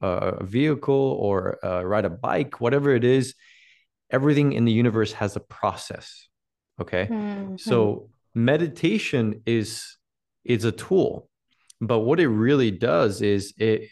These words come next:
Speaker 1: it forces us to sit with ourselves, right? To, with our senses,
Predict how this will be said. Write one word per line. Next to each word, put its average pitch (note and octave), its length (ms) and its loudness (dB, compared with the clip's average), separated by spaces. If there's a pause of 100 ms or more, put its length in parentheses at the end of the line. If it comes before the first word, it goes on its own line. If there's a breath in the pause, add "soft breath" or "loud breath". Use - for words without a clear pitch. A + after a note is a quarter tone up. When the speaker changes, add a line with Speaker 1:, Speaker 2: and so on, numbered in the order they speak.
Speaker 1:
it A#2+ 120 -2
forces F3 600 0
us B2 280 0
to A2+ 360 0
sit D3 460 -4
with A#2 180 -2
ourselves, F#2+ 680 -2 (540)
right? A2 360 -2 (360)
To, A2 540 0
with A2+ 160 -2
our G#2 140 2
senses, - 640 -4